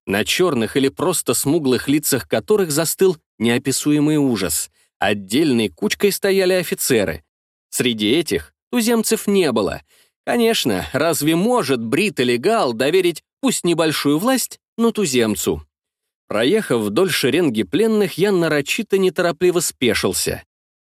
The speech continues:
Следом за мной покинули сёдла полковник Горбатов и подъясаул Куренной.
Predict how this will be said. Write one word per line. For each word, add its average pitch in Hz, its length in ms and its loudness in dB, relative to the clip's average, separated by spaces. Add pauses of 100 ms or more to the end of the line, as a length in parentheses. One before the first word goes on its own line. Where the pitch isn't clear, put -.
Следом 120 520 0
за 107 180 0
мной 131 420 0 (300)
покинули 202 480 2
сёдла 180 480 0 (100)
полковник 120 580 0
Горбатов 120 680 -2 (200)
и 233 80 0
подъясаул 185 640 0
Куренной. 123 680 0